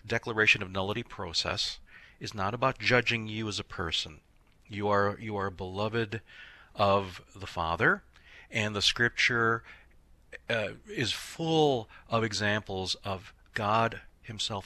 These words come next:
asking us for conversion. And time is not the issue. The heart is the, is what's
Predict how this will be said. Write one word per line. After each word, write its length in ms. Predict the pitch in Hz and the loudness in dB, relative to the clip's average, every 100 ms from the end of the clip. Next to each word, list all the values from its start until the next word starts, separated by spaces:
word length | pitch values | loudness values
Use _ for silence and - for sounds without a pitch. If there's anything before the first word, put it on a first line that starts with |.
| - | -4
asking 440 | 104 - - 95 | -2 -2 -4 -6
us 260 | 90 - - _ | -6 -6 -8 _
for 180 | - - | -16 -12
conversion. 680 | - 92 85 87 - - - - - _ _ _ _ - | -8 -8 -4 0 0 0 -4 -20 -20 _ _ _ _ -6
And 340 | 104 98 95 92 - - - | 0 2 0 -2 -14 -20 -10
time 420 | - 120 135 156 165 | -2 2 4 4 0
is 100 | 131 | -2
not 220 | 123 117 | -2 -2
the 160 | 98 - | -6 -4
issue. 520 | 120 - 147 147 151 - - - - | 2 4 4 0 -2 -8 -12 -14 -8
The 140 | 90 | -8
heart 500 | - 107 104 98 - - | 4 12 12 10 2 -10
is 240 | 107 82 85 | -8 -8 -10
the, 140 | 92 - | -16 -10
is 240 | 101 85 | -8 -8
what's 460 | - 98 90 - | -10 -6 -4 -4